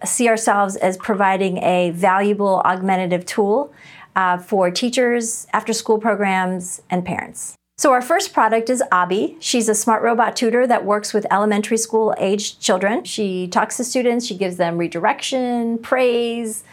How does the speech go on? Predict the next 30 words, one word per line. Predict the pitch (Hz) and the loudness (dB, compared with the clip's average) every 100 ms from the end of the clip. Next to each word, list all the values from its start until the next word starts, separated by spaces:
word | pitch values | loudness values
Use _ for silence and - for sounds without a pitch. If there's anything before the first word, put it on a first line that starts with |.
| - - - | -20 -20 -2
um, | 196 185 180 175 | 0 2 0 0
she | 175 185 | -2 -2
helps | 208 214 - 202 | -2 -2 -2 -6
explain | - - 214 202 202 190 | -6 -2 0 2 0 0
why | 185 190 | 0 0
the | 196 | 0
right | 190 185 | 0 0
answer | 190 202 185 | -2 -2 -2
is | 175 | -4
correct | - 175 170 185 185 | -2 0 0 -2 -6
when | 170 170 | -6 -8
students | - 180 180 175 | -6 -4 -4 -2
get | 165 165 | -2 -2
things | 175 165 | -8 -4
wrong. | 170 160 185 254 - - - - | -2 0 0 -2 -8 -20 -20 -6
Uh, | 180 | -4
she | 185 | -2
gives | 190 196 | -2 -2
them | 185 | -2
high | 190 170 | -2 -2
fives, | - 247 262 247 240 233 226 226 - - - | 0 2 4 4 2 0 -4 -10 -16 -20 -20
she | - - - 214 202 190 185 170 | -14 -8 -4 0 0 2 0 0
dances | 170 208 220 220 220 214 208 | 2 2 2 2 2 2 -2
to | 202 | -2
celebrate | - 180 185 180 180 | 2 2 2 0 0
the | 180 | -2
end | 165 | 0
of | |
a | 180 | 2
lesson, | 226 262 - 254 240 233 233 | 2 2 0 0 0 0 -4